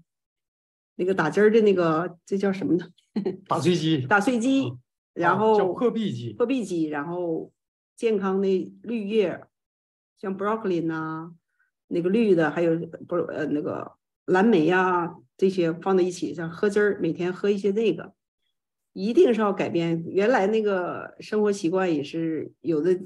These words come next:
Speaker 1: 各方面有点不健康那种，啊，吃很多肥腻啊等等，啊，是调整。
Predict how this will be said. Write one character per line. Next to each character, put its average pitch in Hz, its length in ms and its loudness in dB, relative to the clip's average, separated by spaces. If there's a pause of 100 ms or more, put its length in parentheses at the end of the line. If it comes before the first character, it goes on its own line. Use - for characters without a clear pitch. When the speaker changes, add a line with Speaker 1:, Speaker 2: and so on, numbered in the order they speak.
(120)
Speaker 1:
各 240 160 2
方 190 120 0
面 175 200 0
有 147 100 -4
点 156 220 -6
不 - 80 -16
健 170 200 -2
康 - 260 -10
那 - 80 -10
种， - 200 -16 (600)
啊， - 140 -6
吃 - 180 -10
很 156 160 -4
多 160 120 -2
肥 165 180 0
腻 196 280 4
啊 160 400 -2
等 165 160 -8
等， - 200 -12 (1040)
啊， 160 640 -4 (720)
是 240 180 0
调 175 220 2
整。 147 280 -4